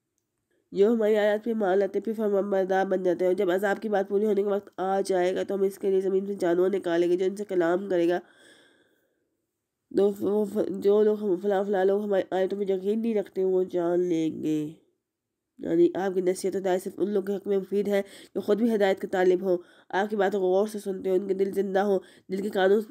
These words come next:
दिल के कानों से सुनते हो, दिल की आंखों से अल्लाह की आयत को गौर व फिक्र करते हो। ऐसे ही लोग ईमान लाते हैं, ऐसे ही लोगों से ईमान लाने का, हिदायत पाने की तवक्को की जा सकती है।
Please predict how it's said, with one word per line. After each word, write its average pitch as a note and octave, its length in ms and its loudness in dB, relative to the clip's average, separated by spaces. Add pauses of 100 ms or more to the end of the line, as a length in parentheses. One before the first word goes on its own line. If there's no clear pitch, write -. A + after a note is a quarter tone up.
दिल G3 160 -4
के A3 120 -6
कानों G3+ 280 2
से A3+ 140 -4
सुनते G3+ 280 -2
हो, F#3+ 160 4
दिल F#3 160 0
की - 160 -6
आंखों F#3+ 260 -2
से G#3+ 100 0
अल्लाह G3 220 4
की G3+ 100 -4
आयत F#3 260 2
को F#3+ 100 -8
गौर F#3+ 120 0
व F#3+ 60 -4
फिक्र F#3 220 -4
करते E3+ 240 -4
हो। F#3 100 0 (320)
ऐसे G#3+ 220 0
ही A3+ 40 2
लोग G3+ 160 4
ईमान F#3 260 4
लाते F3 220 0
हैं, D#3+ 80 2
ऐसे G3+ 200 -2
ही A3+ 60 -2
लोगों F#3+ 240 2
से G#3 120 -2
ईमान F3+ 220 2
लाने F#3 200 2
का, F#3+ 220 0
हिदायत F3 320 0
पाने F3+ 220 0
की G3 100 -6
तवक्को F3 340 -2
की F#3+ 160 -2
जा F3 160 0
सकती F3+ 320 -6
है। E3+ 120 0